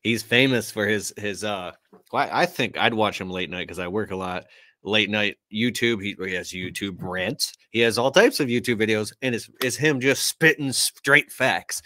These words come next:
Whenever <laughs> something was going on, even in the industry, go over to Johnny Mo's channel,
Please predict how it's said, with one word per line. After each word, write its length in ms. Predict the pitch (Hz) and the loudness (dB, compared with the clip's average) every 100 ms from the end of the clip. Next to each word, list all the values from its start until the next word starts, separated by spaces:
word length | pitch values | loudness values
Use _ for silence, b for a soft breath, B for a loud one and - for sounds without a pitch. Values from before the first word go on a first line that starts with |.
| B | B
Whenever 380 | 110 123 165 170 | -4 2 2 2
<laughs> 0 | |
something 280 | - 165 165 | 0 -2 -2
was 140 | 147 | -4
going 260 | 123 143 139 | -2 -2 0
on, 220 | 135 135 | 0 -2
even 220 | 131 131 | -2 -2
in 120 | 131 117 | -2 -2
the 140 | 110 | -2
industry, 540 | 123 139 - 151 151 - b b b b _ _ _ _ _ 113 | -2 -4 -6 -6 -6 -8 b b b b _ _ _ _ _ -2
go 140 | 135 | 4
over 140 | 139 135 | 4 2
to 60 | |
Johnny 320 | 113 123 123 | 0 0 2
Mo's 280 | 123 143 139 | 2 0 -2
channel, 460 | - 110 101 117 | -2 -2 -2 -6